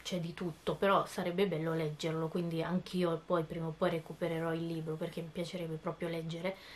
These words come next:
la leggenda. <coughs> Mi dispiace che comunque la Planet Manga non lo ristampi, non la ristamperà mai, infatti l'ultimo volume, non so se si leggerà mai,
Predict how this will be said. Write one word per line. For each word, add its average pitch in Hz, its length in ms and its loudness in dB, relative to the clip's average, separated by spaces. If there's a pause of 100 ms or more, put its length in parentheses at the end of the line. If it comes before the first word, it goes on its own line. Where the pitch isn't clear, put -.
(160)
la 180 140 2
leggenda. 165 800 4 (680)
<coughs> - 500 8 (120)
Mi 240 240 6
dispiace 220 500 6
che 170 120 0
comunque 190 380 0
la 160 80 0
Planet 170 420 -2
Manga 175 480 0 (320)
non 202 200 6
lo 185 80 4
ristampi, 165 560 2
non 160 160 2
la 160 80 2
ristamperà 160 580 -2
mai, 160 280 0
infatti 156 360 -4
l'ultimo 175 500 0
volume, 156 480 -2 (1120)
non 175 160 -4
so 175 140 -6
se 170 160 -8
si 180 180 -4
leggerà 165 440 -2
mai, 165 400 -4